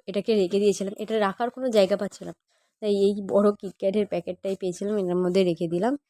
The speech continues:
তো এটা আমি রিওর ভাতেতে পড়েছিলাম ওই গ্রাউনটার সাথে। তো ওটা স-, মানে দুঃখের বিষয় কী বলতো, এটার সঙ্গে একটা ছবিও আমার নেই।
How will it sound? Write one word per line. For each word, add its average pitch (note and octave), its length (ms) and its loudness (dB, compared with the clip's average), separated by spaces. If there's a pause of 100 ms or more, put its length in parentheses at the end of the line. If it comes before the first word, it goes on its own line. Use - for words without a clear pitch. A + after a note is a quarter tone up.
(340)
তো F3 360 0
এটা G#3+ 220 2
আমি A#3 340 2
রিওর G#3 280 4
ভাতেতে F#3+ 360 0
পড়েছিলাম G3 600 -2
ওই F3+ 340 0 (300)
গ্রাউনটার F#3 540 2
সাথে। G3+ 460 -2
তো E3+ 240 -2 (140)
ওটা G#3 180 -2
স-, - 160 -12 (420)
মানে F#3+ 180 -2 (460)
দুঃখের A#3+ 540 -2
বিষয় A#3+ 260 2
কী A#3 80 -4
বলতো, A#3 260 0
এটার G3+ 280 0
সঙ্গে A3 300 -4
একটা G3+ 280 -4
ছবিও G3 360 -2
আমার F3+ 200 -2
নেই। D#3+ 220 -6